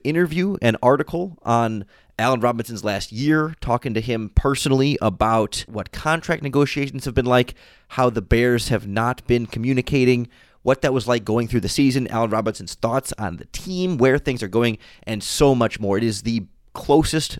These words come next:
to Allen Robinson and the most in-depth reporting we've gotten on any of this situation. He also held a Zoom call for his subscribers to just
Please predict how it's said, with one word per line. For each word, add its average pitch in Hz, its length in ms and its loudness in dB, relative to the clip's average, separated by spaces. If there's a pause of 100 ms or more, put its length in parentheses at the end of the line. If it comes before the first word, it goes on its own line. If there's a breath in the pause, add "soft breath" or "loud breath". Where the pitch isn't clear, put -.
to - 160 0
Allen 120 240 2
Robinson 104 480 0 (300 soft breath)
and 107 100 -2
the 104 60 2
most 107 240 2
in-depth 104 400 0
reporting 98 340 2
we've 95 160 -6
gotten 104 300 -4
on 104 240 -6
any 175 320 0
of 95 180 -2
this 95 160 -4
situation. 90 540 -6 (280 soft breath)
He 147 120 2
also 147 160 0
held 120 320 -2 (180)
a 101 140 4
Zoom 117 340 2
call 98 300 0
for 95 200 -4
his 101 220 -8
subscribers 101 680 0
to 95 100 -4
just 92 200 -6